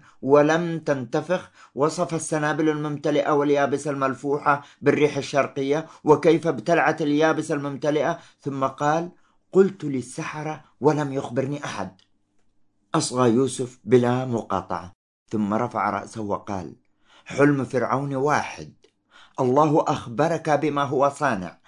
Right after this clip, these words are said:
البقرات السبع الحسنة هي سبع سنين، والسنابل السبع الحسنة هي سبع سنين. هو حلم واحد. البقرات السبع الرقيقة القبيحة والسنابل السبع الفارغة الملفوحة بالريح الشرقية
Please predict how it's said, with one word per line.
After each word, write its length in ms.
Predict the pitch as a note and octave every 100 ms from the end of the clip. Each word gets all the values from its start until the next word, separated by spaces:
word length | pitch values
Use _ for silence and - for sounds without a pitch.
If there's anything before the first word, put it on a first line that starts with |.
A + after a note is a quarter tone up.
| - - D3
البقرات 600 | C3 C#3+ D3+ D3+ E3+ E3+
السبع 400 | - E3 C3+ C#3+
الحسنة 560 | C3+ - F3 F3 E3
هي 300 | E3 D3+ D3
سبع 360 | - D3 C3+ C#3+
سنين، 540 | C#3+ C3+ C3 A2 F2+ - -
والسنابل 680 | C#3 D3 - C3+ D#3+ E3 D#3+
السبع 380 | D3+ - F3+ C#3
الحسنة 480 | D3 D#3 E3 F3 E3+
هي 260 | D3 D3
سبع 320 | C3+ E3 D#3 D3+
سنين. 580 | D#3+ D3 D3+ C3 F#2+ - - -
هو 240 | G3 F#3
حلم 540 | F3 E3+ E3+ F3 F3 D#3
واحد. 640 | D#3 D#3 C#3+ - B2+ F#2 - - -
البقرات 580 | D#3+ D#3 E3+ F3 F3 F3
السبع 400 | E3+ F3+ D#3+ D#3
الرقيقة 720 | D#3+ D#3+ E3 F3 - D#3+ -
القبيحة 720 | F3 - E3+ E3+ E3+ F#3+ F#3+ - -
والسنابل 720 | D#3+ D#3+ - D#3 D#3+ E3 D#3+
السبع 420 | D3+ - F3+ C3+
الفارغة 640 | D3 C3 E3+ F3 E3 D3 A#2+
الملفوحة 640 | C#3+ C#3 C3+ G3 G3 -
بالريح 380 | - C#3+ E3 F#3
الشرقية 640 | E3+ - F3 - F#3 F#3+